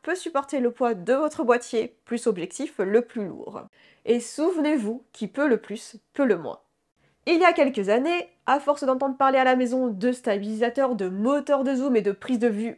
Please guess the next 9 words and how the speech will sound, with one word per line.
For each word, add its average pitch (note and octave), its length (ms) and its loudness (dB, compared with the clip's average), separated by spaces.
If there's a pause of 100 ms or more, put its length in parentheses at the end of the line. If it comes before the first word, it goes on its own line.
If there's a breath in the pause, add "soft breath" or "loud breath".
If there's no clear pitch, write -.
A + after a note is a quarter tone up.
en D#3+ 180 -12
roller, C#4+ 360 4 (360 loud breath)
j'ai A#3 260 0
offert E4 340 2
un G#3+ 140 2
Zhiyun C4 420 0
Weebill B3+ 560 -2 (100)
à B3 120 4
Benoît. G3+ 440 -4